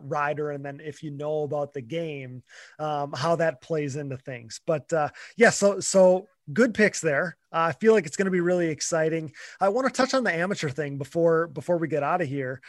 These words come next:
Um, what, what about the amateurs? Like, what amateur riders are you most excited to see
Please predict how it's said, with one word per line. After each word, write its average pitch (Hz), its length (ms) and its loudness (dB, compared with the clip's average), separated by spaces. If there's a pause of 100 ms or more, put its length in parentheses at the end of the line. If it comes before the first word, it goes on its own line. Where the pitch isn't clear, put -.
(240)
Um, 156 400 -6 (220)
what, 190 320 0 (120)
what 180 320 -2
about 220 180 2
the 190 80 2
amateurs? 175 460 -4
Like, 147 180 -6 (120)
what 170 360 -2
amateur 190 440 -4
riders 160 360 0
are 156 100 -2
you 170 140 -4
most 160 440 -4
excited 165 540 -2
to 127 100 -10
see 151 540 -6